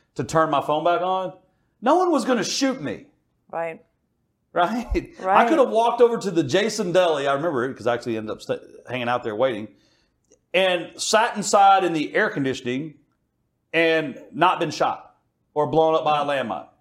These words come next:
Speaker 1: Albania has landmine problems. Croatia has landmine. Like, so when I hear someone, and, and I'm not a political person, I don't
Speaker 2: Yeah.
Speaker 1: like any of 'em.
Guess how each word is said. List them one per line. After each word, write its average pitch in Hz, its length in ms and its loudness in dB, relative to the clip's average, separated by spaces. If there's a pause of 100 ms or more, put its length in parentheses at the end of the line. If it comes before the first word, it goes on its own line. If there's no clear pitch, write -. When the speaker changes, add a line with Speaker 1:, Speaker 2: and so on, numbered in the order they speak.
(720)
Speaker 1:
Albania 127 540 0
has 113 220 -2
landmine 117 480 -2
problems. 87 340 -4
Croatia 127 460 0
has 110 120 0
landmine. 117 420 -2 (240)
Like, 175 220 4 (420)
so - 500 4 (100)
when 202 200 0
I 311 220 2
hear 269 200 0
someone, 175 760 0 (100)
and, 165 120 0
and 156 140 2
I'm 202 220 2
not 165 180 2
a - 20 -4
political 143 400 -2
person, 127 420 -2
I 147 140 4
don't 165 120 0
Speaker 2:
Yeah. 151 180 2
Speaker 1:
like 120 80 -2
any 123 140 -2
of 131 120 2
'em. 165 160 -10